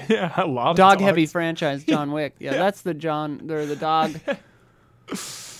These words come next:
Speaker 2: The, but that's the thing is, like, Mission Impossible, like, I like it when it's a little silly.
Speaker 1: See, I like Fallout the most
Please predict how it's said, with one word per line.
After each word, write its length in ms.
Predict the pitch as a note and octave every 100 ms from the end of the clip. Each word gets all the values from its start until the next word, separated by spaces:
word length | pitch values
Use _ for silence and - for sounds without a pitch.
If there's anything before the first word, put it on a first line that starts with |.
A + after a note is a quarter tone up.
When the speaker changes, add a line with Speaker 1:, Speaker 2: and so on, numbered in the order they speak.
| - -
Speaker 2:
The, 120 | G#3+
but 160 | A#3+ D4
that's 220 | D#4+ -
the 100 | D4
thing 180 | D4+ D#4
is, 140 | C#4
like, 260 | B3 A3 F3+
Mission 300 | G3 B3+ E4+
Impossible, 920 | D#4 B3 A#3 A3+ G#3+ G#3+ G#3 G3 - _ _ _ _ _ _ _ _ _ _ _ -
like, 440 | G3 F3+ D#3+ - _ _ _ _ _ _ _ _ _ _ _ _ _ -
I 120 | B3
like 320 | G#3+ A#3+ G#3
it 100 | F#3+
when 140 | F3+
it's 160 | D#3+ D3
a 40 |
little 460 | D3 D3+ E3 E3 D#3
silly. 420 | C3+ - B2 - - -
Speaker 1:
See, 220 | - F#3
I 100 | D#3+
like 220 | G3 E3+
Fallout 540 | - E3 D#3+ D3+ C3+ -
the 180 | A#2+ A2+
most 920 | G#2+ G#2+ A2+ A#2+ A2+ G2 - -